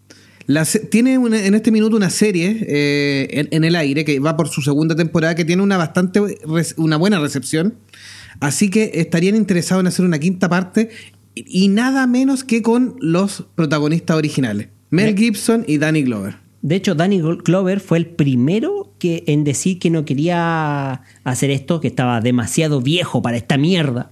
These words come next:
Speaker 2: palabras literales del actor Danny Glover, por allá por el año mil novecientos ochenta y siete.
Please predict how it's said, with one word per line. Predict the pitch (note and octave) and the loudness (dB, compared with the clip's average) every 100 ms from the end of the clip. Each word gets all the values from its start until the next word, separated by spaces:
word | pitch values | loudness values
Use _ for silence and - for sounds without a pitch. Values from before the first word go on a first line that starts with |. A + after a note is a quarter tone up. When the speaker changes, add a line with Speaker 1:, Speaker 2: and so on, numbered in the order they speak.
| - | -4
Speaker 2:
palabras | A#2 A2+ A#2 | -2 0 0
literales | B2+ B2 B2+ C#3 B2+ | 0 0 -2 -2 -2
del | A#2 A2+ G#2+ - _ | -2 -4 -6 -12 _
actor | A2+ A2 - C3 C3 B2 B2+ - _ | -8 -8 -4 -2 -2 -4 -10 -18 _
Danny | C3 C3+ | -2 0
Glover, | B2+ B2+ D#3 - - _ _ - - | 0 0 -2 -8 -20 _ _ -20 -2
por | D3+ | 0
allá | E3 A3 | 0 0
por | G3+ | 0
el | G3 | 0
año | F#3 F#3 | 2 2
mil | F3+ F#3 | 2 0
novecientos | E3 E3 D#3+ | 0 -2 -2
ochenta | D3+ D#3 D3 | -2 -2 0
y | C#3+ | -2
siete. | - A2 G#2 | -2 -2 -4